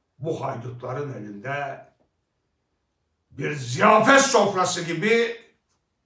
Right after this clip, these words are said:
serilmiş durumdadır arkadaşlar. Evet. Ve Tayyip bu ihanetini de ne yapıyor?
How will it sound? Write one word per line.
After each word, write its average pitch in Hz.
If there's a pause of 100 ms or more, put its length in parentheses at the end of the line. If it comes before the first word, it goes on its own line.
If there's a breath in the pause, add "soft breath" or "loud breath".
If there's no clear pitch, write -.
(1400)
serilmiş 120
durumdadır 87
arkadaşlar. - (1700)
Evet. - (1500)
Ve -
Tayyip 135 (100)
bu 220
ihanetini 147
de 156
ne 170
yapıyor? 165